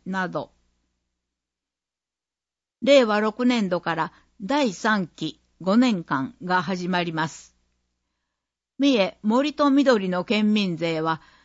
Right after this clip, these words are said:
県民税均等割に上乗せする形で、個人の方は年額千円、法人は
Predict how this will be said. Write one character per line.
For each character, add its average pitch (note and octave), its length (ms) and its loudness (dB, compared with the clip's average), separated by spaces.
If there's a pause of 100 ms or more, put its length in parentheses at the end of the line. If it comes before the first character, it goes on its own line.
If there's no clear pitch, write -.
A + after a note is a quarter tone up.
(200)
県 D4 280 4
民 C4 280 4
税 E3 300 -2
均 C4+ 280 0
等 C4 240 2
割 A#3+ 280 0
に G#3+ 220 0
上 B3 280 2
乗 B3+ 120 0
せ B3 140 -2
す A3+ 160 -4
る G#3+ 140 -2
形 G3+ 420 -4
で、 F#3 160 -2 (480)
個 D4 140 2
人 A3+ 260 0
の F3+ 140 -4
方 F3+ 300 -2
は D#3 200 -4 (140)
年 A3+ 340 2
額 A#3 260 -2
千 A#3+ 440 0
円、 D3 320 -6 (480)
法 C4+ 240 2
人 A3+ 280 -2
は G#3+ 200 -2